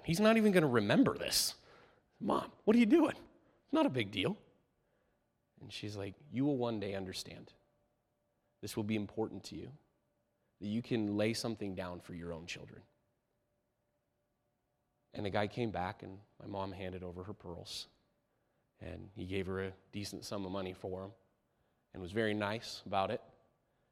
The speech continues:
And he let her know, "You know, I, I will gladly give these back to you if you come up with even a portion of these, this money." He was very, very nice about it. You could see it was difficult for her. And I remember walking out of that place and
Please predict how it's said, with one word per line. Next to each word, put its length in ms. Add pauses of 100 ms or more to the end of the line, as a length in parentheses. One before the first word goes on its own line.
(420)
And 160
he 180 (140)
let 140
her 60
know, 140
"You 140
know, 80
I, 340
I 20
will 300 (380)
gladly 520 (400)
give 140
these 160
back 260
to 120
you 100
if 100
you 80
come 240
up 180
with 140
even 320 (160)
a 60
portion 380
of 100
these, 180 (140)
this 220
money." 220
He 60
was 80
very, 360
very 220
nice 240
about 140
it. 40
You 60
could 140
see 140
it 80
was 120
difficult 440
for 200
her. 200 (920)
And 40
I 20
remember 260
walking 420
out 160
of 120
that 240 (360)
place 480 (1600)
and 400